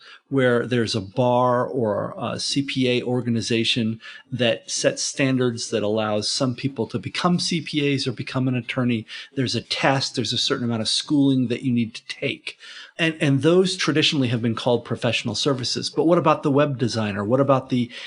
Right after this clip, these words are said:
H R consultant? What about the, the landscape consultant? None of those people are traditionally thought of as professional services. And so there is this kind of wider category that's larger than professional services,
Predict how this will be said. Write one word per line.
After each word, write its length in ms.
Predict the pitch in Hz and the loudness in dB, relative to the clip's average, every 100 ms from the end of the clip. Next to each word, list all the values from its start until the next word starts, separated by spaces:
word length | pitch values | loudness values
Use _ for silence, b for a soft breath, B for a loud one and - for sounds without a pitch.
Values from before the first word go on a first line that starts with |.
| B | B
H 240 | 156 139 139 | -2 0 4
R 220 | 135 135 | 4 4
consultant? 680 | 135 123 113 - 117 117 117 | 2 -4 -2 0 0 0 -2
What 140 | 131 | 0
about 260 | 135 131 - | 2 0 0
the, 240 | 139 131 | 0 0
the 160 | 131 131 | 0 2
landscape 720 | 131 147 175 - - 110 - | 4 2 2 0 -2 -4 -4
consultant? 720 | - 107 - - - - 135 - B B | -4 -4 -2 -2 -2 -4 -10 -12 B B
None 240 | - 143 170 | 0 4 4
of 60 | |
those 200 | 156 143 | 4 4
people 560 | 139 135 135 131 120 113 | 2 -2 0 4 4 2
are 100 | 120 | -2
traditionally 420 | 117 143 135 139 117 | -2 -2 0 0 -2
thought 300 | - 117 110 | 0 2 2
of 100 | 101 | -2
as 120 | 107 | -4
professional 480 | - 120 117 123 107 | -6 -2 -2 -2 -2
services. 520 | - 123 117 110 110 | 0 0 -2 -2 -4
And 140 | 107 | -2
so 300 | - 127 110 B B - | 2 2 0 B B -2
there 160 | 139 | 2
is 120 | 170 151 | 4 2
this 180 | 147 | -2
kind 180 | - 151 | -2 2
of 160 | 185 - B B _ | 2 0 B B _
wider 440 | 117 131 147 170 | 0 4 4 2
category 760 | 175 - 123 117 107 120 113 110 | 0 2 2 2 0 0 0 0
that's 240 | 110 - | -2 -4
larger 520 | - 117 127 156 147 151 | -4 2 6 6 6 4
than 140 | 151 | 2
professional 480 | 139 143 143 - 135 | 2 2 2 2 0
services, 640 | - 143 131 - 117 117 | 2 0 0 -2 -2 -4